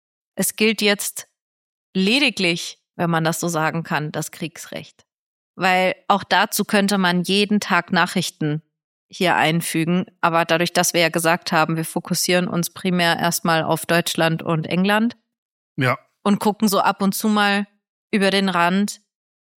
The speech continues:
Speaker 1: Aber das einfach auch nochmal zur Erinnerung, dass der Spanische Bürgerkrieg nach wie vor sehr, sehr viele Opfer fordert. Am selben Tag startet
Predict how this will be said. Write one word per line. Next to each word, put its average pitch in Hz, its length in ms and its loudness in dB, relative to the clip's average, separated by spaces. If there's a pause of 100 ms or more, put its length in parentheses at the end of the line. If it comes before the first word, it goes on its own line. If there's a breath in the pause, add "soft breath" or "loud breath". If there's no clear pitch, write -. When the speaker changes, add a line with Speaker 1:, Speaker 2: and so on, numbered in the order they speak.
Speaker 1:
Aber 175 300 2
das 180 220 0
einfach 180 300 0
auch 165 180 2
nochmal 180 340 0
zur 180 160 0
Erinnerung, 175 540 0
dass 170 280 -2
der 165 280 2
Spanische 165 480 0
Bürgerkrieg 165 600 -2
nach 156 240 -2
wie 151 80 -4
vor 139 540 -2 (480)
sehr, 170 260 0
sehr 160 160 0
viele 160 280 0
Opfer - 320 -2
fordert. 139 560 -4 (1080)
Am 208 160 2
selben 226 380 2
Tag 208 580 -2 (100)
startet 190 800 0